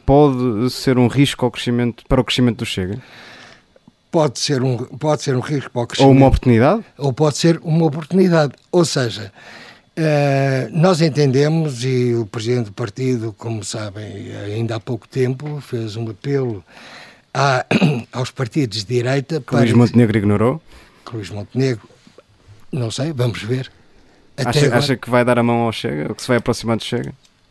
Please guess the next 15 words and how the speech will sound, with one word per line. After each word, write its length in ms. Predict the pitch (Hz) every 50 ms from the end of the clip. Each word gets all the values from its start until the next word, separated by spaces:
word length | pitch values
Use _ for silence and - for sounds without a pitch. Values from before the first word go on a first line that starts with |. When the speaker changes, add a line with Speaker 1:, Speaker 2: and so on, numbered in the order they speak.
| _ _ _ _ _ _ _ _ _ _ _ _ _
Speaker 2:
Miguel, 280 | - 135 120 120 117 110
não 160 | 113 117 107
faço 320 | - - 123 117 - -
ideia, 420 | 131 123 123 131 127 131 139 147 -
eu 140 | 131 117 113
não 100 | 113 113
estou 300 | 104 107 110 - 123 123
no 100 | 120 117
lugar 280 | 120 110 117 127 123 120
de 100 | 101 123
Luís 260 | 120 131 131 123 110
Montenegro. 760 | 117 117 113 101 - _ 95 92 90 82 - - - - - _ _ _ - - - _ _ _
Acho 300 | 120 117 107 - - -
que 120 | - 135
ele 320 | 135 135 135 131 135 151